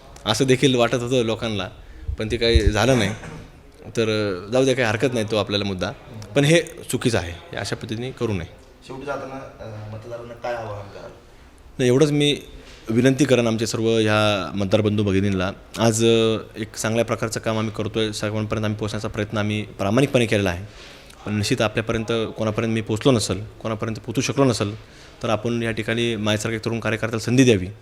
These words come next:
Speaker 1: कारण की उद्याची तेवीस तारीख झाल्यानंतर का-, मी पूर्णतः या ठिकाणी आपल्या संपूर्ण,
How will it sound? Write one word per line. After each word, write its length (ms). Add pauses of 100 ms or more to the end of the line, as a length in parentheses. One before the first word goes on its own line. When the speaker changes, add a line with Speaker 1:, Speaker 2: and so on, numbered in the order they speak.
(380)
Speaker 1:
कारण 140
की 60
उद्याची 220
तेवीस 340
तारीख 160
झाल्यानंतर 560 (480)
का-, 80 (140)
मी 300
पूर्णतः 640
या 140
ठिकाणी 280
आपल्या 200
संपूर्ण, 540